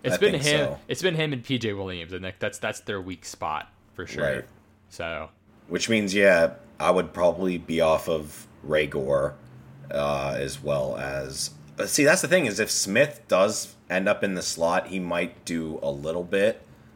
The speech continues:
Speaker 2: but I definitely don't think he's a banger.
Speaker 1: No, yeah, I'm, I'm kinda out on him. Like, I, I think it would, it, it's just gonna be kinda Goddard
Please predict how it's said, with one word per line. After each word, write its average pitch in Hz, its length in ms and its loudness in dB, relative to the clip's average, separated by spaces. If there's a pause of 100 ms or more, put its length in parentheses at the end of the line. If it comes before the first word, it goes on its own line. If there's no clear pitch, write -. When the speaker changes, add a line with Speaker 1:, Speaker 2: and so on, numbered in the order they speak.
Speaker 2:
but 87 100 -4
I 87 60 4
definitely 90 340 2
don't 95 220 0
think 85 180 -4
he's 78 180 -8
a 76 60 -6
banger. 73 580 -6 (600)
Speaker 1:
No, 107 360 2
yeah, 110 200 2
I'm, 123 180 2
I'm 117 360 -2
kinda 92 220 -4
out 85 200 -2
on 85 140 -4
him. 85 280 -8
Like, 87 340 -4 (360)
I, 98 160 0
I 110 140 0
think 104 280 -4
it 107 40 -2
would, 90 160 -6 (260)
it, 90 140 -6 (160)
it's 92 160 -6
just 104 120 -8
gonna 90 120 -6
be 82 160 -8
kinda 85 320 -6
Goddard 85 500 -2